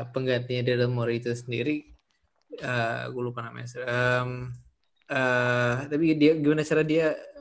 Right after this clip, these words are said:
nge-, apa ya, ngelego James Harden yang lo tahu bahwa kalau lo masukin dia ke tim lo, ya udah gitu. Lo harus punya coach yang bisa, coach yang bisa, apa namanya, coach yang bisa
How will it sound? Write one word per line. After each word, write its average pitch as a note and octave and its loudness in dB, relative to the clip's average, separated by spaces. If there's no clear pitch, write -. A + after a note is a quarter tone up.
nge-, C3 -4
apa C3+ -4
ya, A#2+ -2
ngelego D3 4
James D3 4
Harden C#3+ 2
yang D#3 2
lo E3 6
tahu F3 8
bahwa C#3 6
kalau C3+ 6
lo D#3 10
masukin D3 2
dia B2+ 0
ke B2+ -4
tim A#2+ 0
lo, E3+ 0
ya C3 4
udah D3+ 2
gitu. A#2+ 0
Lo C3+ 2
harus D#3 2
punya B2+ -2
coach E3 0
yang B2 -2
bisa, A#2+ -4
coach - 2
yang B2+ -2
bisa, A#2+ 0
apa B2+ -2
namanya, D3 -4
coach D3+ 0
yang B2+ -2
bisa A#2+ -4